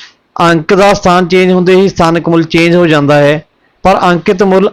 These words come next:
ਅੰਕ ਦਾ ਮੁੱਲ ਹੁੰਦਾ ਹੈ, ਜਿਹੜਾ ਕਿ ਉਹੀ ਰਹਿੰਦਾ ਹੈ। ਜਿਵੇਂ ਸਾਡਾ ਇਹ ਸਵਾਲ ਹੈ, ਇਸ ਵਿੱਚ ਲਕੀਰਾ ਅੰਕ ਸਾਡਾ ਇਕਾਈ ਵਾਲਾ ਅੰਕ ਹੈ ਦੋ, ਇਸ ਦਾ ਅੰਕਿਤ ਮੁੱਲ ਵੀ ਕਿੰਨਾ ਹੈ?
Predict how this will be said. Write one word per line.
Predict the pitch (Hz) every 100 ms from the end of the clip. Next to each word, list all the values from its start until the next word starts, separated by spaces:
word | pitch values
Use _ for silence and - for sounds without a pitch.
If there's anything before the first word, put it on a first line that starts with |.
| -
ਅੰਕ | 185 190 -
ਦਾ | 208 208
ਮੁੱਲ | 190
ਹੁੰਦਾ | 180 160 165 170
ਹੈ, | 170 185 202 _ _ _ -
ਜਿਹੜਾ | 147 180 226 226
ਕਿ | 233 214 226 226 _ _
ਉਹੀ | - 196 196 196 220
ਰਹਿੰਦਾ | 165 139 143
ਹੈ। | 127 104 - _ _ _ _ _ _ _
ਜਿਵੇਂ | 147 160 190 196
ਸਾਡਾ | 196 202 202 202 -
ਇਹ | 190
ਸਵਾਲ | 190 214 202 185
ਹੈ, | 180 185 220 _ _ _ _ -
ਇਸ | 170
ਵਿੱਚ | 214 196
ਲਕੀਰਾ | 202 202 214 202 190
ਅੰਕ | 180
ਸਾਡਾ | 180 190 190 196 - - _ 180
ਇਕਾਈ | 185 180 190
ਵਾਲਾ | 202 196
ਅੰਕ | 170
ਹੈ | 190
ਦੋ, | 165 139 117 110 - _ _ _
ਇਸ | 180 170
ਦਾ | 196 202 208 - _
ਅੰਕਿਤ | 180 175 214 196
ਮੁੱਲ | 202 196
ਵੀ | 208
ਕਿੰਨਾ | 208 185 190
ਹੈ? | 190 247 -